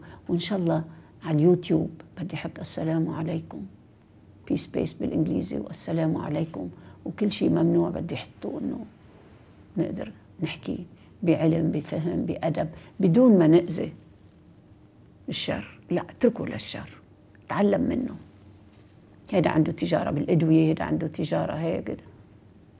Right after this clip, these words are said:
انت قوي حالك، انت قوي شمعتك، بتصير تحبه، بتحول الشر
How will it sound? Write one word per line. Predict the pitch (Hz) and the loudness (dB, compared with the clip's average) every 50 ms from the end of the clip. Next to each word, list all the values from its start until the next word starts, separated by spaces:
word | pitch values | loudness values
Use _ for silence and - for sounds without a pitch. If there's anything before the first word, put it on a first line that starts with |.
| - - - - - - - - - | -20 -20 -20 -20 -20 -20 -20 -2 4
انت | 262 214 180 - - | 4 4 4 2 -2
قوي | 170 - - - | -6 -6 -6 -6
حالك، | - - - - - - - - - - - - - | -6 -6 -8 -8 -10 -12 -16 -20 -20 -20 -14 -6 -2
انت | 247 220 208 208 - | -2 -2 0 0 0
قوي | 156 - - | 0 0 -2
شمعتك، | - - - - - - - - - - - - - - - - - - - - - - - - - - - - - - - - - - | -6 -6 -8 -10 -12 -14 -16 -16 -18 -18 -20 -20 -20 -20 -20 -20 -20 -20 -20 -20 -20 -20 -20 -20 -20 -20 -20 -20 -20 -20 -20 -16 -8 -6
بتصير | - 165 - - - 190 - 151 | -6 -4 -2 0 2 2 0 0
تحبه، | 147 - - - - - - - - - - | -4 -8 -10 -10 -12 -14 -18 -20 -18 -18 -18
بتحول | - - - - - - - 208 190 - - - - - - - - - - - | -18 -18 -18 -16 -12 -2 0 2 2 2 0 -4 -6 -8 -10 -16 -20 -20 -16 -10
الشر | - - - - 180 - - | -10 -8 -6 -6 -6 -6 -8